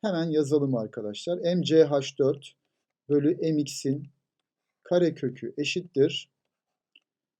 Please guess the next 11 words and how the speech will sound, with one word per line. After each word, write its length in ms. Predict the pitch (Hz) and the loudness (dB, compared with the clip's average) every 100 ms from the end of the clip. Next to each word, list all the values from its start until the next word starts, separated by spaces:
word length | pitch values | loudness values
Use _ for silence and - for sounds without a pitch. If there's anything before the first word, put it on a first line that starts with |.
| _ _ - | _ _ -16
V 300 | 107 160 180 | 0 4 4
X 400 | 185 185 - - | 2 -4 -8 -2
bölü 460 | 143 135 156 190 - _ _ _ _ _ _ _ - | 0 4 4 4 2 _ _ _ _ _ _ _ -6
V 280 | 120 170 143 | 2 2 2
C 160 | 135 | 4
H 320 | 156 170 180 - | 4 2 -2 4
dört 260 | 240 - | 4 4
olur 140 | 139 107 | -4 -6
arkadaşlar. 680 | 101 - 107 - - 101 | -8 -10 -14 -14 -18 -6
Değil 160 | - 262 | -2 0
mi? 200 | 165 104 | 0 -2